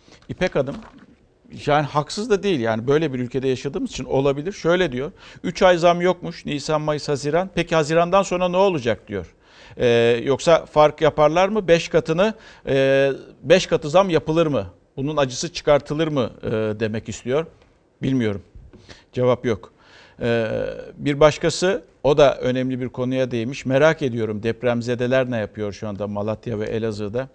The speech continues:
İşte korona, evsizlik, geçim kaygısı ve daha fazlası ile uğraşan depremzedeler, onlar da, e, zor günler yaşıyorlar ama devlet onlara da destek çıkıyordur." diye düşünüyorum.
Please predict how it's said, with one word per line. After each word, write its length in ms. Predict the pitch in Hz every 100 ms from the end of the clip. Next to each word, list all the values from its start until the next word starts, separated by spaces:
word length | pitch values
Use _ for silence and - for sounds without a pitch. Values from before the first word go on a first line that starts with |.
| _ - -
İşte 320 | - 123 123
korona, 500 | - 123 123 117 123 -
evsizlik, 600 | 120 117 120 110 123 -
geçim 300 | 113 131 127
kaygısı 520 | 120 110 110 - 113
ve 220 | 113 - - 117
daha 180 | 120
fazlası 520 | 120 117 107 110 - 123
ile 140 | 113
uğraşan 540 | 107 110 110 139 123
depremzedeler, 840 | 117 - 113 110 110 110 113 139 139 - -
onlar 340 | - 117 120 113
da, 160 | 135 139 -
e, 200 | 110 110
zor 260 | 107 117 110
günler 300 | 110 127 135 -
yaşıyorlar 520 | 117 - 131 95 120
ama 280 | 123 117 - -
devlet 320 | 113 113 123
onlara 280 | 117 117 107
da 140 | 135 - - _
destek 380 | 123 110 143 -
çıkıyordur." 480 | - 135 120 101 85 - _ _ _ _ _ _ - _ _ 120
diye 300 | 139 117 85 110
düşünüyorum. 440 | 113 - 104 98